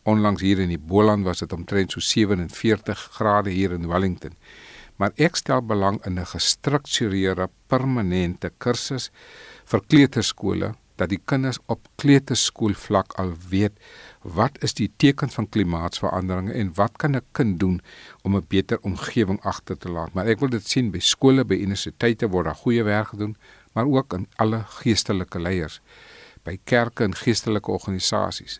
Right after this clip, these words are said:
Die pastore moet nou praat en bid oor klimaatsveranderinge, want dit het 'n negatiewe impak ook op hulle volgelinge en, eh, nie-regeringsorganisasies.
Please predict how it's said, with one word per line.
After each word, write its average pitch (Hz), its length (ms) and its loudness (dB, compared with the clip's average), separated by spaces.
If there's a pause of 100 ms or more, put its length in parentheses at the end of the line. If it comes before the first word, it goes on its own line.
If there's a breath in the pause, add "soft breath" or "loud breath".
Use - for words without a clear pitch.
(120)
Die 113 100 -2
pastore 151 500 0
moet 123 200 -4
nou 107 180 0 (260)
praat 131 380 0
en 123 220 4
bid - 160 2 (120)
oor 104 200 2
klimaatsveranderinge, 80 1040 -6 (480 loud breath)
want 92 160 -2
dit 113 180 4
het 110 180 2
'n 85 220 -4
negatiewe 104 600 0 (160)
impak 135 400 0
ook 120 240 -2
op 95 200 -2
hulle 92 200 0
volgelinge 117 880 0 (160)
en, 113 280 0 (100)
eh, 92 200 -6
nie-regeringsorganisasies. 104 1800 0